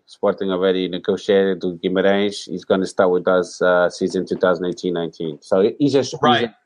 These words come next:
Speaker 1: he's a certain thing.
Speaker 2: Right.
Speaker 1: Uh, but I do agree with you. We do need an, another winger,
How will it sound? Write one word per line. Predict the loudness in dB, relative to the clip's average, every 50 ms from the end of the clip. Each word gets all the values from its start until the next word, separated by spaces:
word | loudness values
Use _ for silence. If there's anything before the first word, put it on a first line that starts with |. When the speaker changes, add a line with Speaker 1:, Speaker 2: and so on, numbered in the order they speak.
| _ _
Speaker 1:
he's | -2 0
a | 0 0
certain | 2 2 2 2 2 2
thing. | -2 -4 -4 -6 _ _ _ _ _ -20 -20 -20 -20 -10 -4
Speaker 2:
Right. | 0 2 4 4
Speaker 1:
Uh, | 4 4 2 0 -2 -6 _ _ _ _ -6
but | -2 0 0 2
I | 0 0
do | 0 2 2 2
agree | 2 0 0 0 2
with | 2 2 0 0 0
you. | 0 2
We | 2 0
do | -2 -2 -2 -2 -2
need | -2 -2 -4 -4 -4 -2 -2 -2
an, | -2 -2 -4 -10 -10
another | -8 -6 -4 -2 -2 0 0 0
winger, | 0 0 0 0 0 -2 -2 -2 -4